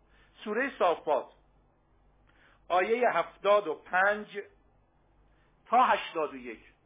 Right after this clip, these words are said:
اگه بخوام یکی یکی آیات رو بخونم و معنی کنم اینا که دیگه، چون چندین آیه پشت سر هم باید بگم، سریع می‌گم،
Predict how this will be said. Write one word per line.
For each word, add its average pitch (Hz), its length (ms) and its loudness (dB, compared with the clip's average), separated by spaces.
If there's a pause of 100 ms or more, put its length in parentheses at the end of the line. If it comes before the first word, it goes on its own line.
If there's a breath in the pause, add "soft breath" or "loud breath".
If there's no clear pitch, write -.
(200)
اگه 139 180 -14
بخوام 156 240 -16
یکی 135 240 -20
یکی 151 160 -18
آیات 147 240 -12
رو 151 160 -20
بخونم 135 220 -18
و 123 40 -18
معنی 131 320 -18
کنم 147 260 -16
اینا 135 180 -18
که 156 140 -20
دیگه، 135 360 -18 (260 soft breath)
چون 170 140 -18
چندین 147 380 -14
آیه 160 100 -14
پشت 147 240 -20
سر 143 120 -6
هم 165 140 -8
باید 160 220 -10
بگم، 131 320 -6 (640 soft breath)
سریع 254 280 -2
می‌گم، 247 320 -8